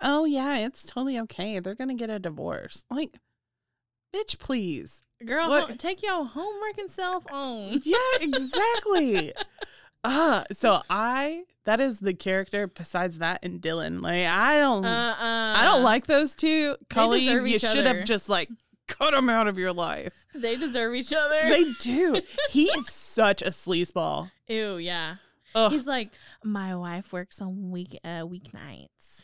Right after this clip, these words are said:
Speaker 1: You're like,
Speaker 2: Ew.
Speaker 1: "Ew, get out of here."
Speaker 2: Yes, that's
Speaker 1: We
Speaker 2: so
Speaker 1: don't need
Speaker 2: gross.
Speaker 1: that.
Speaker 2: Mm-mm.
Speaker 1: I love the fact, like, in the first <laughs> chapter where he gets onto the elevator and he asks her <laughs> where she's going and she hits all the buttons.
Speaker 2: Right?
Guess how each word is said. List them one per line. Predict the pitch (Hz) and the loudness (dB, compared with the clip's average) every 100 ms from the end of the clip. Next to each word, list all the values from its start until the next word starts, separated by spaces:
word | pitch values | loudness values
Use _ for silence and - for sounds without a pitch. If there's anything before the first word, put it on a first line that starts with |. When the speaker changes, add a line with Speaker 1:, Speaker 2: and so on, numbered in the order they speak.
| _ | _
Speaker 1:
You're | 226 381 | -6 0
like, | 381 359 370 269 - | 0 -2 -8 -14 -16
Speaker 2:
Ew. | 240 _ - | -18 _ -8
Speaker 1:
"Ew, | 370 415 | -4 -4
get | 302 403 605 | -4 -6 -2
out | 339 427 | -2 -4
of | |
here." | - 233 214 196 175 175 - | -4 0 2 4 0 -4 -10
Speaker 2:
Yes, | 277 294 170 196 - | -12 -8 -10 -10 -12
that's | 294 285 | -12 -8
Speaker 1:
We | |
Speaker 2:
so | 240 | -4
Speaker 1:
don't | 440 330 233 | -4 0 0
need | 196 185 | 0 0
Speaker 2:
gross. | |
Speaker 1:
that. | 170 175 240 - - | -2 0 -2 -6 -12
Speaker 2:
Mm-mm. | 277 262 214 190 180 180 - | -18 -14 -12 -12 -12 -14 -6
Speaker 1:
I | 202 208 | 0 2
love | 208 196 190 202 | 4 4 2 0
the | 220 190 | -4 -2
fact, | 180 175 - | -2 -2 -2
like, | 175 160 | -6 -8
in | - 190 | -6 -4
the | 170 | -4
first | - 175 170 - - | -4 -6 -6 -14 -16
<laughs> | 190 - | -16 -10
chapter | - 202 165 - 180 180 - | -2 -2 -2 -2 -4 -4 -8
where | 190 175 165 - | -6 -6 -6 -8
he | 202 | -4
gets | 196 190 | -4 -2
onto | 190 185 175 | -4 -4 -6
the | 151 | -4
elevator | 156 160 180 | -6 -4 -4
and | 190 185 175 | -4 -6 -6
he | 180 | -2
asks | 185 175 - 247 | -2 -2 -4 0
her | |
<laughs> | |
where | 262 262 | 2 2
she's | - 240 | -2 -4
going | 190 196 208 | -2 -2 0
and | 214 196 | -4 -6
she | 262 - | -6 -2
hits | 240 226 | -2 0
all | 202 208 | 0 0
the | 196 | 0
buttons. | 190 180 - 196 233 294 - | 0 -2 -2 -4 -6 -8 -10
Speaker 2:
Right? | 220 214 214 254 240 | -6 -4 0 0 0